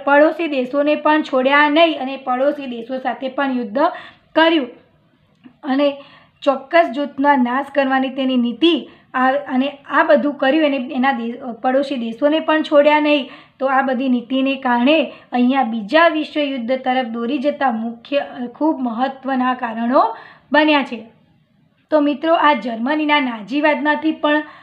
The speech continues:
કેટલાક પ્રશ્નો પૂછાઈ શકે. તો આપણે જોઈએ કે જર્મનીને વલ્સેલસની સંધિ પર સહી કરવાની ફરજ કોણે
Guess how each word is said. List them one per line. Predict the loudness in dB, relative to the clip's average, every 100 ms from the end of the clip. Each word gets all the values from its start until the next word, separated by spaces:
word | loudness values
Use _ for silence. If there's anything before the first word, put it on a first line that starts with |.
| _ _ _ _
કેટલાક | -4 0 0 0 0
પ્રશ્નો | -6 -2 2 4
પૂછાઈ | 2 0 0 4 2
શકે. | 2 -4 -6 -10 -14 _ 0
તો | 4
આપણે | 4 2 -2
જોઈએ | 0 0 2 0
કે | -2 -8 -8 _ -12
જર્મનીને | -4 -2 2 2 4 2 2 2 2 2
વલ્સેલસની | 0 -2 -2 0 0 0 0 -2
સંધિ | -2 -6 -6 -6 -4
પર | -2 -2
સહી | -4 -6 -4
કરવાની | -4 0 0 -2
ફરજ | -4 -4 -4 -6
કોણે | -8 -6 -6 -6